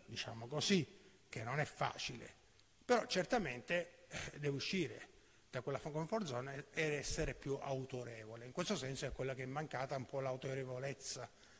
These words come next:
un po' della dirigenza, l'assenza della dirigenza, la, la voce della dirigenza, anche da cose non, non la solita cosa,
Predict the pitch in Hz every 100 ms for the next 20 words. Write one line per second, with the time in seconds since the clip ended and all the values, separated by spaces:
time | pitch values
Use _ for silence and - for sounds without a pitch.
0 | 123 - - 120 120 120 117 120 117 117
1 | - 110 - 131 131 - - 175 165 -
2 | 120 120 110 110 110 110 107 104 - -
3 | - - - - - - - 131 123 127
4 | 131 190 185 - 127 123 117 117 117 117
5 | 127 113 110 - - - - - - -
6 | 254 311 - - 240 202 175 240 294 -
7 | - - - - 220 294 240 - 170 160
8 | 147 160 170 143 165 160 139